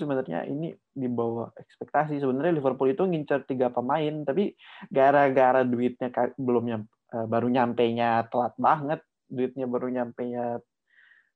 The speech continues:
di hari terakhir, eh, terus dapet, dapet apa namanya, dapet yes-nya dari F S G tuh, buset itu F S G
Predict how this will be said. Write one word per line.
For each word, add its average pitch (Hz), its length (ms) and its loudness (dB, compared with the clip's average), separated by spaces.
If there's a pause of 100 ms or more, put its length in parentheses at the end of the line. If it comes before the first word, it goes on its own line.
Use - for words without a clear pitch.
(400)
di 135 320 2
hari 131 320 2
terakhir, 160 640 2 (320)
eh, - 80 -8 (320)
terus - 240 -12
dapet, 135 400 0 (1000)
dapet 135 560 0
apa 165 240 -2
namanya, 165 400 -4
dapet 147 360 -2
yes-nya 143 520 0
dari 135 320 2
F 135 160 -2
S 135 160 -4
G 135 240 -2
tuh, 139 240 0
buset 156 320 2
itu 143 240 -6 (1040)
F 143 160 -2
S 147 240 -2
G 156 280 -2